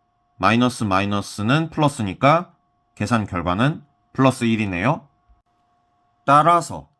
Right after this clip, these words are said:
우리가 이번 영상에서 풀려고 했던 이 이상 적분은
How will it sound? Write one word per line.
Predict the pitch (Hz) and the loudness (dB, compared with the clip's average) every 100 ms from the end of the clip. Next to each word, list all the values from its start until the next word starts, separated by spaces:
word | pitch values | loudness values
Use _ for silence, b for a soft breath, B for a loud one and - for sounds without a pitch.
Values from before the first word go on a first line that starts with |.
| _ _ _ _ | _ _ _ _
우리가 | - 127 147 147 | -10 -6 -2 -2
이번 | 104 123 147 | -2 -2 -4
영상에서 | 98 95 101 113 104 117 117 - | -4 -10 -10 -8 -8 -4 -6 -6
풀려고 | - 151 165 143 127 | -10 -2 0 0 -2
했던 | 113 - 147 160 - _ _ _ _ _ - | -2 0 0 -2 -12 _ _ _ _ _ -4
이 | 127 127 113 | 2 2 0
이상 | 110 107 135 117 | -4 0 0 0
적분은 | 113 - - 120 113 71 | -6 -12 -6 -4 -4 -6